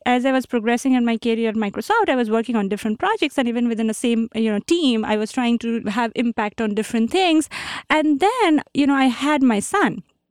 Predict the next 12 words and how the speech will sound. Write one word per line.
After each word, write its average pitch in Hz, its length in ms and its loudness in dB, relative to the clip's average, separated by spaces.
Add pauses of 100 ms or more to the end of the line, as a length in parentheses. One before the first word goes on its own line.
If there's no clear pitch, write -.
(460)
And 254 520 4
suddenly 349 640 2
the 214 140 2
life-work 233 640 2
balance, 220 560 2
you 226 80 2
know, 220 60 2
what 220 180 0
it 226 100 0
meant 214 480 0
changed. - 560 0 (500)
But 330 300 2